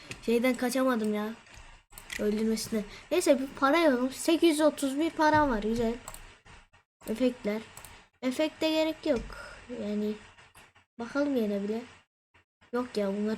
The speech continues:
pahalı. Bıçak ka-, kabulü. Elmas nasıl alınıyor? Bakalım. Bu ne ya? Yüz Robux'a yüz elmas. Bu kazık. Yü-,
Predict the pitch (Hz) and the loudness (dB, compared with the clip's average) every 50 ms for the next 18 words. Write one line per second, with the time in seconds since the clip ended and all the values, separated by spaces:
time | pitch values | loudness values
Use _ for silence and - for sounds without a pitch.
0 | - - - 214 214 220 220 226 220 202 - - - 208 - 277 269 - 262 247 | -6 -6 -6 -4 -2 0 0 0 -2 -2 -6 -10 -8 -4 -2 -2 -2 0 -4 -6
1 | - - - - - - - - _ _ _ - - 220 214 208 214 214 214 214 | -6 -8 -18 -20 -20 -20 -20 -20 _ _ _ -8 -4 -4 -2 0 0 0 0 0
2 | 214 202 202 - - - - - - _ - - 202 226 262 311 - - 302 262 | -2 -2 -4 -8 -18 -20 -20 -20 -20 _ -6 -2 0 0 0 0 0 0 -2 -2
3 | 247 - 220 214 208 208 214 214 226 247 277 294 - - - - - 202 190 - | -2 -2 -2 -2 0 0 -2 -2 -2 -2 -4 -6 -8 -16 -20 -18 -16 -14 -10 -8
4 | 220 233 247 - - - - - _ - - - - - - - - - - - | -8 -8 -10 -14 -20 -20 -20 -20 _ -20 -20 -20 -20 -20 -20 -20 -20 -20 -20 -20
5 | - - _ _ _ - - - - - - - - - - - - - - - | -20 -20 _ _ _ -20 -18 -16 -16 -14 -16 -16 -18 -18 -20 -20 -20 -20 -20 -20
6 | - - - 233 247 294 311 277 247 240 254 277 - - - - - - 247 262 | -18 -10 -4 0 2 4 4 4 2 0 -4 -8 -10 -14 -20 -18 -8 0 4 4
7 | 311 320 294 277 277 269 233 240 240 - 320 320 302 285 277 320 320 302 285 269 | 6 6 6 6 6 6 4 4 0 2 4 6 6 6 6 4 4 4 4 2
8 | 240 214 - - - - - - 240 240 233 277 339 311 - - - - - - | 2 0 -2 -6 -10 -12 -6 -4 -2 0 4 4 4 4 2 -4 -16 -16 -16 -16
9 | - - - - - - - - - - - - - - - - - - - - | -18 -18 -18 -18 -20 -20 -20 -20 -20 -20 -20 -20 -18 -18 -18 -20 -20 -20 -20 -20
10 | - - - - 269 277 294 320 311 | -20 -14 -6 0 4 6 8 8 6